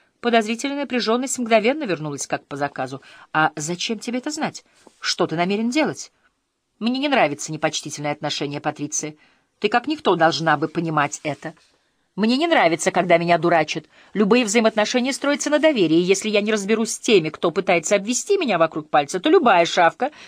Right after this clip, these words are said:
начнет покусывать Мартина Рива за пятки. В общем, я не могу допустить этого. Ты поимел ее, да?» Лицо Триции исказило страдальческая гримаса. «Не будь идиоткой. Ты думаешь, что я бессловесная тварь? Ты говоришь себе: 'Милая Триш,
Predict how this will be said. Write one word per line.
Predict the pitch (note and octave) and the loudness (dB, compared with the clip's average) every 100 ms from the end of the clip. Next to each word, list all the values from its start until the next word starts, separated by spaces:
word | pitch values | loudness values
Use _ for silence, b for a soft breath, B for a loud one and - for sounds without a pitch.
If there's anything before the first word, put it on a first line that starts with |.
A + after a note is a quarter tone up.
| B | B
начнет | A3 A3 G3+ | 0 2 2
покусывать | G3+ - E3+ F3+ E3+ | 0 0 -4 -2 0
Мартина | E3+ D#3 E3 E3 | 0 0 -2 -2
Рива | E3 F#3 | -2 0
за | B3+ | -2
пятки. | - F4 - D3+ B B | 2 0 0 -6 B B
В | D#3+ | -2
общем, | E3+ - G3 | 0 0 0
я | D#3+ D#3 b - | 2 0 b -4
не | F#3 | 2
могу | E3+ F#3 | 4 4
допустить | E4 A4+ C4+ - D3+ - | 0 0 -2 -4 -4 -4
этого. | C3+ C#3 C#3 b b - | -6 -6 -8 b b -12
Ты | D#3+ | -10
поимел | - E3+ F3+ F#3 C#3+ | -2 0 0 -2 -2
ее, | C3 C#3 | -4 -6
да?» | C3+ G#3+ - _ _ _ _ _ _ _ - | -2 -2 -4 _ _ _ _ _ _ _ -6
Лицо | F#3+ F#3+ F#3 | -6 -2 -4
Триции | F3 F3+ - F3+ - | -4 -8 -6 -8 -6
исказило | - - D#3 D3 D#3 | -8 -6 -4 -2 -4
страдальческая | - D#3+ C#3+ C3 - - D3 | -4 -4 -4 -4 -8 -8 -8
гримаса. | D3 C#3+ B2 - C#3+ | -6 -8 -8 -10 -8
«Не | D#3+ | -6
будь | D#3 D3+ | -6 -6
идиоткой. | D3+ C#3+ G#2+ - A2 - _ _ _ | -6 -6 -8 -12 -20 -20 _ _ _
Ты | - | -12
думаешь, | C#3+ C#3 C#3 | -8 -6 -6
что | - C#3 | -6 -4
я | C#3+ | -2
бессловесная | C3+ C3+ - C#3 C3 D3+ - D3+ | -2 -4 -4 -4 -2 -4 -4 -8
тварь? | D3+ F#3+ D3+ _ _ _ _ - | -6 -6 -6 _ _ _ _ -4
Ты | F3+ | 2
говоришь | F3 E3+ D3 | 4 2 0
себе: | - D#3+ | -2 -2
'Милая | A#3+ G#4 F4 C#4+ | -2 0 2 0
Триш, | - F#3 F#3 - | 0 -2 -2 -6